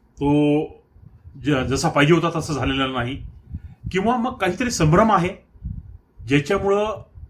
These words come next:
exactly हा नियम काय आहे, हे लक्षात आलं नाही आणि त्याच्यामुळं, अ,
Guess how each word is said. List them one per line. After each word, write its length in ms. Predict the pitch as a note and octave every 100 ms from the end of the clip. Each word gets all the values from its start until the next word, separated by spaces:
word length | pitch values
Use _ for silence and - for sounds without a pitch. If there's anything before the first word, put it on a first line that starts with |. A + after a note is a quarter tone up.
| _ _ _ _
exactly 460 | D3+ B2+ G3+ A3+ B3
हा 100 | A3+
नियम 240 | G#3 G#3
काय 280 | G3 E3+ G3
आहे, 200 | F#3 G3
हे 120 | F#3
लक्षात 260 | F#3 G3 F#3+
आलं 220 | E3+ F3
नाही 160 | F3 C#3+ - - - - - _
आणि 140 | C#3 F3
त्याच्यामुळं, 540 | F3 D#3 G3 F#3+ A#3+ - _ _ _ _ - - - - - -
अ, 460 | C#3+ C3+ C3 C3